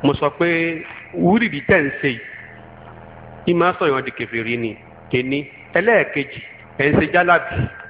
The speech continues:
Ẹ sì tún ń sọ fún mi pé ẹ tún máa ń yẹ nǹkan wò. Ṣé ẹ rí pé nǹkan mẹ́ta ti wà lọ́yìn ọrùn yín? Mo ní, ọ̀tọ̀ wá ní ọ̀ràn pé ẹ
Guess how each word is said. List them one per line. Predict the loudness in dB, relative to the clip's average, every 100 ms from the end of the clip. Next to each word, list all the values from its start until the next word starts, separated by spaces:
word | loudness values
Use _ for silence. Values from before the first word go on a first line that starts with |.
| -20 -20 -20 -20 -20 -20 -20 -20 -18 -18 -18 -4
Ẹ | -4
sì | -4
tún | 0 2
ń | 4
sọ | 4 4
fún | 4
mi | 0
pé | 4 2
ẹ | 4
tún | 2 2
máa | 2
ń | 4
yẹ | 0
nǹkan | 2 -2 -2 -2
wò. | -10 -10 -20 -20 -20 -6
Ṣé | 0
ẹ | 2
rí | 2
pé | 2 4 4 0 -6 -14 -2
nǹkan | -2 0 -2
mẹ́ta | 2 0
ti | 0
wà | -2 0
lọ́yìn | 0 2
ọrùn | 0 -2 0 0
yín? | 0 -4 -20 -20 -20 -20 -20 -20 -20 -20 -20 -8
Mo | 0 2
ní, | 2 0 -2 -10 -20 -20 -20 -20 -2 2
ọ̀tọ̀ | 4 6 8
wá | 10 10
ní | 8 6
ọ̀ràn | 6 6 4 4
pé | 8 8 6 -2 -10 -12 -4
ẹ | -2